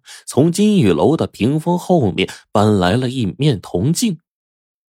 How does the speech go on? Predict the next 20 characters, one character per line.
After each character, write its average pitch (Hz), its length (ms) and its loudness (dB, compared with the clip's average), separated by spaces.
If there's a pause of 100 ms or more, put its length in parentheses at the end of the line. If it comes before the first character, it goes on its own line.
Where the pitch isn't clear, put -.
(140)
他 95 180 0
以 92 140 2
极 92 180 -4
其 95 160 -4
娴 92 300 0
熟 87 220 -2
的 90 100 0
动 90 220 0
作 50 180 -6
拆 95 320 0
除 90 220 -2
了 78 260 0 (400)
铜 95 400 2
镜 101 260 2
的 73 220 -4
木 87 220 -2
架， 139 260 -2 (400)
双 233 260 0
手 92 220 -2
呢， 110 200 0